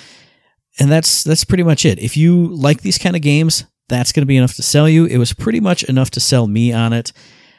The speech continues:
I mean, it's, there, there's not really much to say. People have been saying that this is a really punishing and random game, but yes, it's a roguelike that's dice-based, so you're going to have those si-, kind of situations crop up.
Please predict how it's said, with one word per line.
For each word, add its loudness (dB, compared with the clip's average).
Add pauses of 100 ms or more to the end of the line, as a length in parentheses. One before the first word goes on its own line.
(280)
I -2
mean, 2
it's, -2 (320)
there, 0
there's 0
not 2
really 4
much 0
to -8
say. -2
People 0
have 0
been 0
saying 2
that -4
this -2
is -6 (200)
a 0
really 2
punishing -2
and -8
random 0
game, -2
but -2
yes, -2
it's -4
a -4
roguelike -2 (100)
that's -2
dice-based, -4
so -4
you're -4
going 2
to -6
have -4 (440)
those 0
si-, 0
kind -2
of -2
situations -4
crop -6
up. -6